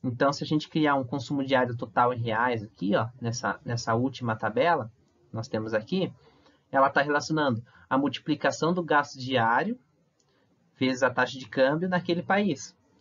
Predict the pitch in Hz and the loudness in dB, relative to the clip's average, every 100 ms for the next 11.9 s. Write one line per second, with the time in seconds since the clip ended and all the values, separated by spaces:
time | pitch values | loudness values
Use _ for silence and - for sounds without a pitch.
0 | _ 151 - 160 160 170 156 160 - 160 | _ -6 0 0 2 0 0 -2 -6 -10
1 | - 151 127 117 - _ _ _ _ 156 | -2 0 0 -2 -6 _ _ _ _ 0
2 | 165 156 170 160 160 165 143 123 131 123 | 0 2 0 2 0 0 0 0 -2 -4
3 | 123 123 120 117 175 190 151 120 123 123 | -6 -4 -4 -4 0 0 0 0 -2 -2
4 | 127 127 123 139 147 147 143 151 160 - | -6 0 2 2 -2 0 2 2 0 -2
5 | 156 117 - _ - 117 113 123 120 131 | -2 -2 -10 _ -4 -4 -2 -4 -4 -4
6 | 127 120 117 123 131 131 151 151 156 156 | -2 -2 -4 -2 0 2 0 -2 -4 -2
7 | 175 - 165 113 120 - _ - _ - | -2 2 4 2 -4 -18 _ -20 _ -6
8 | 170 - 160 180 156 131 117 127 113 110 | -4 0 0 0 -4 -4 0 2 2 0
9 | - 117 123 165 185 180 175 - 127 120 | -2 0 0 2 0 -2 -6 -4 -4 0
10 | 143 151 175 175 - _ - 131 123 120 | 2 4 4 2 -2 _ -4 0 2 4
11 | 147 180 170 151 175 202 185 117 | 4 4 0 0 2 2 2 0